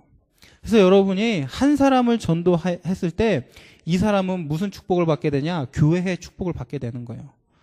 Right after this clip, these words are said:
무슨 말이냐면 내가 이 사람에게 복음을 증거하면은 이 사람이 뭐가 되는 거예요? 하나님의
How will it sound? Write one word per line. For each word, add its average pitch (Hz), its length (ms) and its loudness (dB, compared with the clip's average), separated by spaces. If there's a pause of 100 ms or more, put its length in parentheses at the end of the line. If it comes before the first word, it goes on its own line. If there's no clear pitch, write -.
(300)
무슨 170 240 -2
말이냐면 151 720 -4 (340)
내가 208 260 4
이 202 120 2
사람에게 208 680 0 (300)
복음을 208 440 2
증거하면은 151 840 -4 (320)
이 175 140 0
사람이 190 340 2
뭐가 151 240 2
되는 151 240 -2
거예요? 135 160 -2
하나님의 208 600 -2